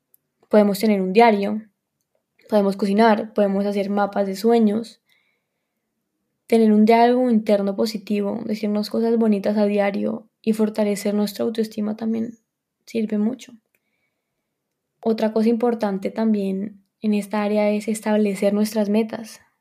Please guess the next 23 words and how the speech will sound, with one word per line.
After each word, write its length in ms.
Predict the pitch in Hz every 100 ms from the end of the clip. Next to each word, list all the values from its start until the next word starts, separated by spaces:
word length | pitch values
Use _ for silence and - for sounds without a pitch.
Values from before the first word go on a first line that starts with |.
| _ _ _ _ _ _ _ _ _ _ _ _ _
Pasar 360 | 214 214 208 202
tiempo 320 | 220 220 220
solos, 500 | 220 226 220 202 196
podemos 600 | 208 196 190 196 196 -
ir 180 | - 208
al 100 | 202
cine 540 | 214 208 208 220 - _
solos 480 | - 220 247 214 202
o 100 | 208
ir 80 | 202
a 60 | 196
comer 240 | 220 196
solos 320 | 226 269 226 -
y 80 |
disfrutar 440 | 214 202 208 202 202
de 80 | 202
nuestra 220 | 208 220
propia 220 | 214 202
compañía. 560 | 202 196 208 247 262 _ _ _ _ _ - _ _ _ _ _ _ _ _ _ _ - 285
También 360 | - 208 208 202
es 120 | 196
importante 540 | 226 220 202 202 196
para 500 | 196 220 214 208 -